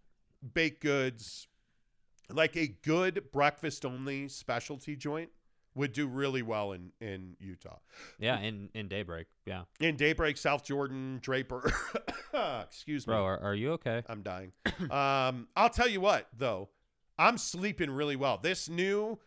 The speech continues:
Speaker 1: terrible tasting NyQuil has, <coughs> has done the job. Now, last night I woke up in a panic sweat. It was weird.
Speaker 2: What is a
Speaker 1: <laughs>
Speaker 2: panic sweat? What does that mean? You woke up sweating and you were panicking?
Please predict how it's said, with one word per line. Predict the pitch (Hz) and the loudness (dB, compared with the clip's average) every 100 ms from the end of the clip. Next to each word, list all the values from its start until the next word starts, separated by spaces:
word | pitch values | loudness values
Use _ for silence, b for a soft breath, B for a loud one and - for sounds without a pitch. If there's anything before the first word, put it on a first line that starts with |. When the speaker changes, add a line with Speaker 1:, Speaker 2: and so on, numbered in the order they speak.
| _ - | _ 0
Speaker 1:
terrible | 165 185 185 180 | 4 4 4 0
tasting | - 170 165 - 175 151 | 0 0 0 -4 -4 -2
NyQuil | 143 139 139 175 196 214 _ _ _ _ _ _ | 0 0 0 -2 -2 -4 _ _ _ _ _ _
has, | - 156 143 165 - - _ _ _ _ | 2 4 4 0 -6 -14 _ _ _ _
<coughs> | _ _ _ - | _ _ _ -4
has | 151 107 | -2 0
done | 147 139 | -2 0
the | 123 | -2
job. | 113 95 69 _ _ _ _ | -4 -6 -8 _ _ _ _
Now, | 170 156 104 | 2 2 2
last | 151 180 185 | 4 4 4
night | 196 170 | 0 0
I | 147 | 2
woke | 160 156 | 2 4
up | 160 151 | 2 0
in | 117 | -6
a | |
panic | - 131 139 147 | -4 -4 -4 -6
sweat. | - 156 180 - - _ _ _ _ | -6 -4 -4 -6 -20 _ _ _ _
It | 139 | -2
was | 131 104 | -2 -4
weird. | 120 120 82 104 - | -4 -4 -4 -10 -4
Speaker 2:
What | 113 165 | 2 4
is | 156 | 4
a | |
Speaker 1:
<laughs> | 131 | 0
Speaker 2:
panic | - 127 131 92 | 0 0 0 -2
sweat? | - 92 78 73 | -6 -6 -6 -4
What | |
does | 123 98 | -2 0
that | 110 87 | 0 0
mean? | 85 | -4
You | 95 101 | -4 2
woke | 120 143 | 2 2
up | 131 | -2
sweating | - 139 117 101 | -2 2 4 2
and | 98 | -2
you | 101 | -2
were | 98 | -2
panicking? | 110 107 131 170 | 0 -2 -2 -6